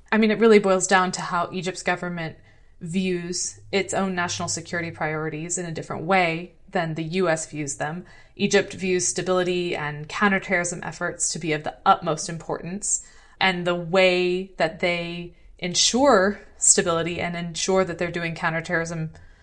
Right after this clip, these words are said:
operations can clash with the preferred <laughs> way of doing it by Western governments and by members of Egyptian civil society. So I, I do think that that will be the primary point of friction.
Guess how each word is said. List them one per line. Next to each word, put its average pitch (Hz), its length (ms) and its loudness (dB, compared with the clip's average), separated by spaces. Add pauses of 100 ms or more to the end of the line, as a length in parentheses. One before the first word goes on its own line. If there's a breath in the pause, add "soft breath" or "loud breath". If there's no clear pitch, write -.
(140)
operations 165 840 0 (420 soft breath)
can 170 560 0
clash - 720 4
with 175 560 -4
the 185 80 -4
preferred 180 440 2
<laughs> 156 60 -4
way 196 200 6
of 170 120 4
doing 180 260 0
it 160 140 -4
by 165 120 2
Western 165 380 0
governments 160 680 -2
and 170 200 -4
by 160 160 2
members 160 360 -4
of 151 300 -6
Egyptian 165 440 -6
civil 156 240 -6
society. 165 720 -2 (320 soft breath)
So 262 340 4
I, - 140 6 (120)
I - 40 8
do 226 140 4
think 208 160 6
that 185 140 -2
that 170 200 6
will 185 240 2
be 165 120 -2
the 156 100 -4
primary 175 680 -2
point - 380 -8
of - 100 -8
friction. - 500 -6